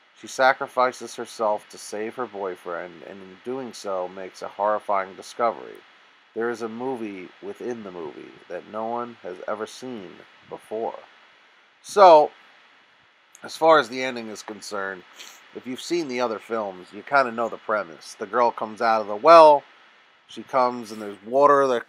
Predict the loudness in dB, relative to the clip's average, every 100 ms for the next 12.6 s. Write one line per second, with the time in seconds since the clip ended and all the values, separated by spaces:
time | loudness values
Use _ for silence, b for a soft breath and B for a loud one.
0 | _ 0 4 6 4 0 0 -2 -10 -8
1 | -8 -6 -4 -4 -4 -8 -10 -12 -8 -8
2 | -4 -2 -2 -4 -12 _ -16 -16 -10 -10
3 | -8 -6 -6 -6 -6 -4 -6 -14 -14 -10
4 | -8 -8 -6 -4 -4 -6 -16 -4 -2 0
5 | 0 2 2 0 -6 b b b b -10
6 | -4 -2 -2 -6 -10 -12 -10 -10 -10 -8
7 | -6 -6 -8 -10 -16 -12 -10 -4 -2 -2
8 | -8 -12 -12 -2 6 6 6 _ -10 -6
9 | -2 4 4 2 -6 -10 -4 -4 -4 -6
10 | 2 6 6 4 0 -6 -14 -16 -6 -4
11 | -4 -4 0 2 0 -2 -10 -12 -12 -10
12 | -10 -4 -2 0 -2